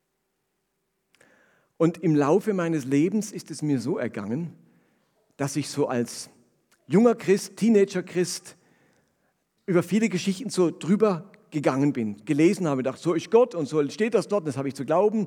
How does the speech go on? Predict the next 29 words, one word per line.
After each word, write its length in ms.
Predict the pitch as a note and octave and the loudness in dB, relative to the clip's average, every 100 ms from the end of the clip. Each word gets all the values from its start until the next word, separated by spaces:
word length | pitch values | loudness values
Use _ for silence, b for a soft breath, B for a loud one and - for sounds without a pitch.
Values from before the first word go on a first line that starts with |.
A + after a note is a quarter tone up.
| B B | B B
da 80 | |
gibt's 240 | D3+ D#3+ - | -6 -6 -6
nichts 160 | C#3 | -6
anzuzweifeln, 720 | D#3+ G#3+ G3+ D#3+ E3 F3 F3 D#3+ | -2 -4 -4 -4 0 0 0 -4
da 60 | |
gibt's 280 | C3 D3+ - | -4 -6 -6
nichts, 280 | D3+ - - b b b | -6 -6 -12 b b b
keine 240 | E3+ D3+ | 0 0
Bedenken 480 | C3+ C3+ G#3+ A3+ A#3 | 2 6 6 4 -6
zu 160 | - E3+ | -4 0
äußern. 520 | E3+ E3+ E3+ D3+ C3+ B B | 2 2 2 0 0 B B
Und 200 | - D#3 | 0 2
je 60 | F3 | 4
älter 220 | G3+ G#3+ | 4 6
ich 120 | F#3+ | 6
werde, 260 | D#3+ G#3 A3+ | 4 2 2
desto 240 | G#3 - | -2 0
mehr 320 | F3 D#3 F#3+ G3+ | 2 4 2 0
merke 460 | E3 D3+ F#3+ G#3 | 0 2 0 -2
ich, 340 | G#3+ G#3 - - b b b | -4 -4 -8 -16 b b b
wie 80 | F3+ | -6
sich 160 | F3+ D#3+ | -4 -2
natürlich 500 | E3 E3+ E3 - B2 | -2 0 0 0 0
Werte, 340 | C#3+ F#3 G3+ | 2 2 0
Überzeugungen 920 | F3+ C#3+ - D#3 E3 G3+ G#3 G3+ G3+ - B | -4 -4 -6 -2 -2 0 0 2 0 -2 B
in 200 | - G3 | 0 2
meinem 300 | F#3+ F3 E3+ | 2 2 2
Herzen, 580 | D3 D#3 E3+ - F3+ E3 B B - | 0 -2 -6 -2 -2 -2 B B -2
ähm, 460 | D#3+ C#3 C#3 - | 2 2 0 -2